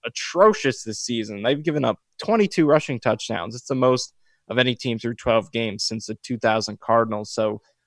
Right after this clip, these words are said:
uh, the Panthers, if you look at, they just gave up over two hundred thirty rushing yards to a Redskins team that has been terrible offensively this season,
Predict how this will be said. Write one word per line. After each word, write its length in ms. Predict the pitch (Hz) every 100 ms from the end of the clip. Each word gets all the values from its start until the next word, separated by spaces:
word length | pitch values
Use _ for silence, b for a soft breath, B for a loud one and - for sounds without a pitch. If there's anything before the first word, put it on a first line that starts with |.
| -
uh, 100 | 104
the 140 | -
Panthers, 500 | - 165 - 143 120
if 140 | 117 185
you 80 |
look 100 | 233
at, 80 | 185 - _
they 100 | 190
just 220 | 254 294 -
gave 180 | 165
up 180 | 139 135 -
over 320 | 131 120 113 _
two 200 | - 202
hundred 240 | 196 170 151
thirty 280 | 156 143 123
rushing 300 | 127 - 113
yards 340 | 107 107 -
to 100 | 123
a 60 | 110
Redskins 500 | 117 120 - 110 -
team 220 | 110 110
that 120 | 110
has 120 | 104
been 320 | 113 107 - _ -
terrible 580 | - 214 226 139 110 95
offensively 640 | 113 113 120 113 110 110 107
this 160 | 110
season, 380 | - 110 107